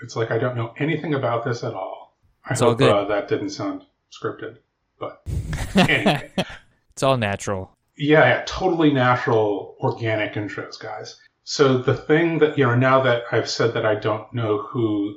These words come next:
Speaker 1: our interview is with or, you know, how long it is, the, the thing that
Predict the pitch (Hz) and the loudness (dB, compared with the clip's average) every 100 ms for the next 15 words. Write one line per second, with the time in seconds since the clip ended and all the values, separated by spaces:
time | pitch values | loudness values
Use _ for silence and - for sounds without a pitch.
0 | - 110 110 117 113 101 101 101 98 98 | -2 -2 -2 -2 -4 -2 -2 -2 -2 -4
1 | - 107 104 101 110 - 110 104 98 - | -4 -2 -2 -2 -6 -6 -2 -2 -4 -8
2 | 127 101 95 - 123 101 104 110 104 - | -6 -6 -8 -4 0 0 0 -2 -4 -8
3 | - - _ _ - 113 - - 113 - | -10 -16 _ _ 0 0 2 -2 -2 2
4 | 143 135 123 | 2 2 0